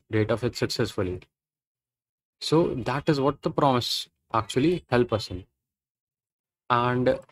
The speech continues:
also, it also help us in actually avoiding the callback hell. So callback hell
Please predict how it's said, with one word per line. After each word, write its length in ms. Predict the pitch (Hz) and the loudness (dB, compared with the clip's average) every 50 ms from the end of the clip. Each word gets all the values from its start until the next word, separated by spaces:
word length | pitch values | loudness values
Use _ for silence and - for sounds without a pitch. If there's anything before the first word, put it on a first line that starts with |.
| _ _ _ _ _ _ _ _ _ - - | _ _ _ _ _ _ _ _ _ -4 2
also, 480 | 131 139 175 175 - - 127 139 170 - - _ - | 4 4 4 4 2 2 0 0 0 -4 -10 _ 0
it 160 | - 135 131 | 0 2 4
also 240 | 143 139 131 160 135 | 2 2 2 0 -2
help 320 | 107 120 135 147 147 - | 0 0 0 0 2 0
us 300 | 127 165 165 - - - - - _ _ _ | 0 0 0 -4 -8 -10 -12 -16 _ _ _
in 220 | - 123 120 131 131 | 0 2 4 4 4
actually 600 | 123 117 107 - - - 131 120 123 123 120 - | 4 2 2 0 0 0 2 4 4 2 2 2
avoiding 580 | 123 110 104 110 120 127 127 120 135 170 165 139 | 2 2 4 4 6 6 6 4 4 2 2 2
the 100 | 143 123 | 0 0
callback 560 | - - 135 127 120 113 120 117 110 - - | 2 4 4 4 6 6 4 4 4 2 -2
hell. 180 | 101 95 - - _ _ _ _ - | -8 -8 -8 -10 _ _ _ _ -8
So 140 | - 123 | -6 -4
callback 440 | 110 - 120 127 135 139 151 160 - | 0 2 4 4 4 4 2 0 2
hell 300 | - 143 143 156 156 - | 2 2 2 2 0 -2